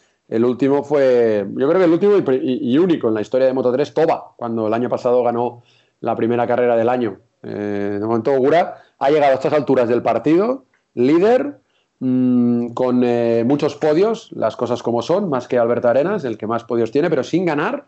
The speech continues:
y sin liderar todavía ni una vuelta a la carrera. Y en esta carrera del domingo, la suerte que tuvo es que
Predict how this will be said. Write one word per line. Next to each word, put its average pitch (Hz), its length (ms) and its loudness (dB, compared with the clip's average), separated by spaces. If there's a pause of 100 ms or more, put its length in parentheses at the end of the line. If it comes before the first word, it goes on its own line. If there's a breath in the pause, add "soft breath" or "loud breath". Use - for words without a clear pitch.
(300)
y 139 120 -2
sin 147 220 0
liderar 139 400 2
todavía 170 640 2
ni 131 240 0
una 180 220 2
vuelta 165 460 0
a 185 40 4
la 170 100 2
carrera. 117 500 -2 (280)
Y 131 400 2
en 127 80 0
esta 147 200 0
carrera 180 260 2
del 165 100 2
domingo, 156 480 0
la 135 180 -2
suerte 170 300 0
que 190 100 2
tuvo 175 480 0 (380 soft breath)
es 170 200 2
que 123 380 -2